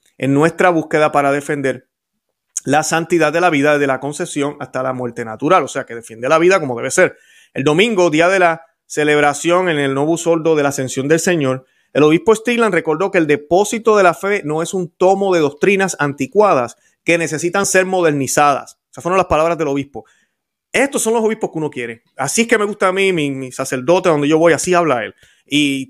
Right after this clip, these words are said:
y tenemos que, eh, expresarnos de esta manera. "Ay, pero es que Luis, ustedes son muy fuertes." No, es que estamos defendiendo la sana doctrina. Y nos preocupa la salvación de las almas. Y él es un obispo,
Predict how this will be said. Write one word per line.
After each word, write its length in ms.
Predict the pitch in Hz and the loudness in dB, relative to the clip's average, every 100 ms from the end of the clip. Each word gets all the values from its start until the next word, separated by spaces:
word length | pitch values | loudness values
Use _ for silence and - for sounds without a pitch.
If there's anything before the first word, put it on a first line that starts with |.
| 127 | -6
y 140 | 139 | -4
tenemos 320 | - 151 269 262 | 0 2 0 2
que, 120 | 185 | 0
eh, 360 | 147 _ 151 143 | 0 _ -4 -4
expresarnos 540 | 151 160 147 190 202 | -4 -2 0 0 0
de 60 | 151 | -2
esta 160 | 170 | -4
manera. 320 | 156 120 110 139 | -4 -6 -4 -2
"Ay, 80 | 196 | 0
pero 140 | 156 | 0
es 60 | 160 | 2
que 80 | 185 | 2
Luis, 140 | 185 | 2
ustedes 200 | 165 165 | 2 0
son 140 | 180 | 0
muy 120 | 180 160 | -4 -4
fuertes." 360 | 160 147 123 | -2 -4 -4
No, 160 | 135 147 | -4 -4
es 60 | |
que 60 | 143 | -4
estamos 220 | 147 147 | -4 -4
defendiendo 400 | 147 151 143 143 | -4 -4 -4 -2
la 100 | 139 | -2
sana 220 | - 127 | -2 -2
doctrina. 480 | 127 123 - 110 104 _ _ - - | -2 -2 -8 -16 -16 _ _ -20 -4
Y 160 | - 151 | 2 4
nos 160 | 151 | 2
preocupa 460 | - 151 160 156 160 | 2 0 0 0 0
la 100 | 135 | 0
salvación 420 | 127 123 117 120 | -4 -8 -8 -8
de 60 | 123 | -6
las 180 | 117 - | -8 -8
almas. 400 | 117 107 101 - _ _ | -12 -12 -18 -20 _ _
Y 160 | 120 127 | 0 2
él 100 | 135 | 2
es 40 | |
un 120 | 165 | 2
obispo, 480 | 170 180 - 113 | 4 2 0 -14